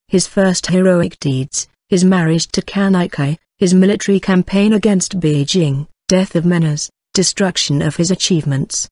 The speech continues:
Two. In Samita Kanaikai takes Samita and flees to Bukhara, Samita's childhood and his heroic deeds, Samita's return to Tilas, Samita's marriage to Ichurok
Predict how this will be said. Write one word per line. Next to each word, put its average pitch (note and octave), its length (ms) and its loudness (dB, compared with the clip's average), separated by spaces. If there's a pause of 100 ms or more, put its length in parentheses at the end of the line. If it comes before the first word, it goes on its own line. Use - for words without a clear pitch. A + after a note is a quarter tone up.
Two. C#3+ 340 0 (160)
In E3+ 120 0
Samita F3 640 0
Kanaikai D#3+ 760 -2
takes G3 300 -2
Samita F#3 600 0
and F3+ 120 0
flees F#3 440 0
to F#3 100 0
Bukhara, E3+ 640 -2 (260)
Samita's G3 640 0
childhood E3+ 560 0
and E3 160 0
his F#3 180 0
heroic F#3+ 480 0
deeds, C3+ 480 -4 (220)
Samita's E3+ 680 0
return D#3+ 480 0
to G3+ 100 -2
Tilas, D3 460 -2 (260)
Samita's F#3+ 720 0
marriage E3 400 0
to - 120 -4
Ichurok E3 680 0